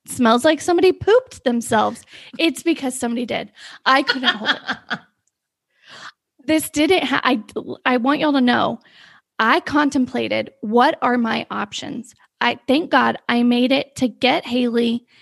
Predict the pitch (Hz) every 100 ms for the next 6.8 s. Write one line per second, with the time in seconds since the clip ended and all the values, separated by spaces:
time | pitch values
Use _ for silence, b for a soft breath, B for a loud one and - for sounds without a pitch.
0 | b _ - 226 233 240 247 - 247 240
1 | 226 220 208 233 254 285 285 277 240 233
2 | 233 b b - 247 269 277 302 277 254
3 | - 240 - - 320 320 285 254 226 226
4 | 220 208 214 226 - _ - 233 233 240
5 | 247 226 233 196 233 226 - _ b b
6 | b b b _ 254 254 240